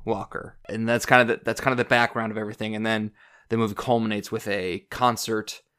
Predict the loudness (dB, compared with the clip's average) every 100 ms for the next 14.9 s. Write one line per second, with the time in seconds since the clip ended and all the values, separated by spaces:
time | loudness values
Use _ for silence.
0 | _ _ _ -4 -4 -4 -4 -6 0 0
1 | 2 0 0 -2 -6 -6 -2 0 -2 -6
2 | -8 -8 -12 -16 _ _ -20 _ -20 _
3 | _ -8 -6 -4 -6 -8 -10 -6 -8 -8
4 | -16 -18 -16 -14 -14 -14 -16 -18 -20 -18
5 | -16 -16 -16 -18 -14 -14 -12 -14 -18 _
6 | _ -14 -12 -10 -12 -12 -14 -14 -14 -14
7 | -16 -18 _ -12 -12 -16 -20 _ -12 -12
8 | -14 -16 -10 -10 -10 -12 -12 -16 -20 _
9 | -20 -20 -20 -6 2 4 4 2 8 8
10 | 8 6 2 2 4 4 4 -4 _ -8
11 | -2 -2 0 -2 0 4 6 6 4 2
12 | 2 2 6 6 6 4 0 -2 -2 -2
13 | -2 -2 -2 0 -2 -2 -2 -2 -4 -18
14 | _ -4 0 2 4 4 6 6 4